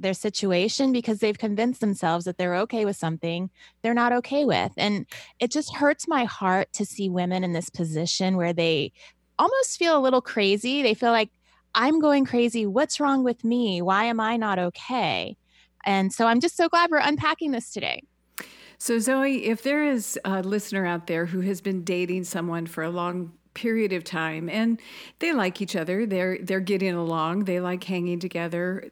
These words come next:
Speaker 2: all of that, but there's something that's nagging at her saying,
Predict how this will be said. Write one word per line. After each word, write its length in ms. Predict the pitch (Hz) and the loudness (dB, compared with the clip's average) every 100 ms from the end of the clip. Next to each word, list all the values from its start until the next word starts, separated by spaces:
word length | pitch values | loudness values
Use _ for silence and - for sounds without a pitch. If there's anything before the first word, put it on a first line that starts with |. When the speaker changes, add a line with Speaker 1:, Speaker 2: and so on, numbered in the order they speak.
| _ | _
Speaker 2:
all 220 | 220 269 | -2 0
of 100 | 254 | 0
that, 280 | 185 165 180 | -2 -4 -4
but 160 | 226 214 - - - - - - | -4 -4 -8 -20 -20 -20 -20 -4
there's 180 | 226 233 | -2 -2
something 340 | 262 262 302 | -2 -2 0
that's 260 | 285 302 - | -2 -2 -2
nagging 440 | 208 196 190 180 165 | -2 -2 -2 -2 -2
at 200 | 151 151 | -4 -6
her 260 | - 135 | -8 -6
saying, 540 | 156 - 185 180 180 | -6 -4 -2 -2 -2